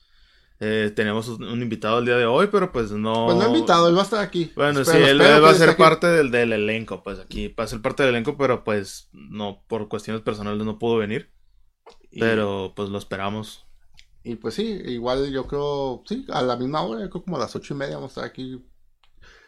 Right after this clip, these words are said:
Speaker 2: echando una charlita de una hora aproximadamente y,
Speaker 1: Ujú.
Speaker 2: y pues a ver qué sale, ¿no?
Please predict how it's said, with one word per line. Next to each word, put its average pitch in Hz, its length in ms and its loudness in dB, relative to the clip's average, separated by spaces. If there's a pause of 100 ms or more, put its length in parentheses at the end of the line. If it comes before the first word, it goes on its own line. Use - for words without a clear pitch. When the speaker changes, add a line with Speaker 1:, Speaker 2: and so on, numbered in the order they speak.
(100)
Speaker 2:
echando 110 300 -6
una 131 140 -6
charlita 113 520 -10
de 123 80 -10
una 120 240 -6
hora 127 220 -4
aproximadamente 131 840 -6
y, 131 220 -4
Speaker 1:
Ujú. 156 100 -12 (500)
Speaker 2:
y 143 100 -10
pues 143 160 -10
a 135 80 -4
ver 147 80 -6
qué 175 120 -8
sale, 165 280 -4
¿no? 208 160 -8